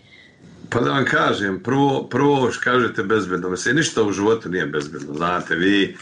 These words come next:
izađete na parking i udari vas, a, cigla u glavu i, i to je to, jel? Ili vas auto pregazi. Prema tome, govoriti o nekoj apsolutnoj bezbjednosti, mislim,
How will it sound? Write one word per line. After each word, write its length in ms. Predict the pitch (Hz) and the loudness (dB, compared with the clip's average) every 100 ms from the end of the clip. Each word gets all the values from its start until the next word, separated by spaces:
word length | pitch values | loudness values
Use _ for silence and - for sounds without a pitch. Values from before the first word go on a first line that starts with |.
| - | -4
izađete 680 | 107 113 101 90 95 - 95 | 0 2 2 0 -2 0 -2
na 220 | 98 92 | 0 -2
parking 520 | - 113 113 - 98 | -2 0 -2 -2 0
i 160 | 92 95 | 2 2
udari 360 | 101 104 98 | 2 2 2
vas, 440 | 92 90 80 - - | 2 2 -2 -4 -4
a, 180 | 90 87 87 | -2 -2 -2
cigla 400 | - 98 104 98 | 0 2 2 2
u 100 | 104 | 2
glavu 520 | 107 104 101 101 98 | 2 2 2 2 2
i, 180 | 101 98 | 2 0
i 360 | 101 104 104 | 0 0 0
to 120 | - 98 | 0 -2
je 100 | 85 | 0
to, 220 | 113 85 | 2 2
jel? 220 | 92 90 - - _ _ | 0 -2 -6 -20 _ _
Ili 140 | 87 | -2
vas 220 | 101 87 107 | 0 0 0
auto 320 | 107 95 - | 0 -2 -2
pregazi. 460 | 85 85 76 - - - - - - - | -2 -2 -4 -6 -18 -20 -20 -20 -16 -4
Prema 280 | 113 110 | 0 0
tome, 420 | - 123 123 110 101 | 2 2 2 0 2
govoriti 380 | 110 127 - | 2 2 0
o 40 | 113 | -2
nekoj 280 | 120 117 131 | -2 -2 -2
apsolutnoj 480 | - 113 98 107 | -2 -6 -4 -4
bezbjednosti, 1040 | 101 95 85 98 113 120 113 - 117 110 104 | -2 -2 0 0 2 2 -2 -2 0 0 0
mislim, 680 | 110 - 113 107 101 95 | -4 -2 -2 0 0 -2